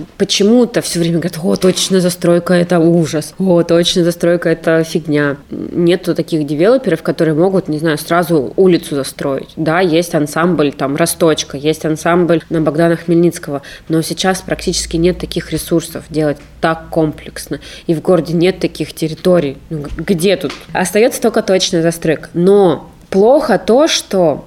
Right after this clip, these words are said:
эта точечная застройка не учитывает контекст,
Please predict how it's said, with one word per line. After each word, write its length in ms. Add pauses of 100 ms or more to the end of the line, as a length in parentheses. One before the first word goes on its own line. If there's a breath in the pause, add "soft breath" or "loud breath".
эта 280
точечная 600
застройка 800 (180)
не 200
учитывает 580
контекст, 800